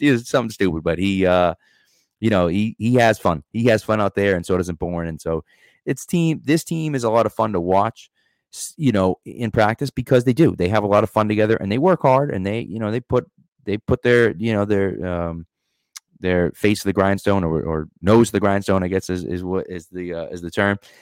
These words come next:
But, you know, they work hard, but they have fun while they're out there. Uh, and it's, it's fun to watch them out there. So, uh, one guy, Bailey Zappi, man, Phew, man, his nerves were shot today. He was all over the place, airmailed a bunch of passes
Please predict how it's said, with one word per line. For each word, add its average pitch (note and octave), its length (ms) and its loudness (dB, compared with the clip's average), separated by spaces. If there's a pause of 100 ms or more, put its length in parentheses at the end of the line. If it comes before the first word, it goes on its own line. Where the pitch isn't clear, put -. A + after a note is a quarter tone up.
(400)
But, A#2 220 4 (180)
you A#2+ 80 4
know, G#2+ 120 6
they A#2 80 8
work C#3+ 180 8
hard, D3+ 240 6
but A#2+ 80 -2
they A#2 80 2
have A#2+ 180 4
fun F#2 260 0 (100)
while F#2+ 160 4
they're F#2+ 100 4
out F2+ 140 2
there. D#2+ 280 -4
Uh, E2 400 -2
and F2 140 -6
it's, E2+ 220 -8
it's F#2+ 180 -10
fun F#2+ 160 -4
to F#2 80 -2
watch F2+ 240 -4
them D#2+ 340 -10
out E2 160 -14
there. D2+ 220 -16
So, D#2+ 240 -14 (460)
uh, F#2 320 2 (480)
one C3 220 2
guy, G#2+ 140 -2
Bailey A2 260 0
Zappi, F2+ 360 -6
man, E2 440 -10 (100)
Phew, - 380 -12 (180)
man, D#3 200 -14
his F#2 160 -10
nerves F2+ 360 -2
were D#2 100 -4
shot E2 340 -4
today. D#2+ 300 0
He F#2+ 160 0
was E2 480 2
all A2 220 6
over F#2+ 180 4
the F2+ 80 -2
place, F2 420 0 (520)
airmailed G2+ 420 2
a E2+ 40 -2
bunch F#2+ 340 -2
of - 80 -4
passes E2+ 560 -6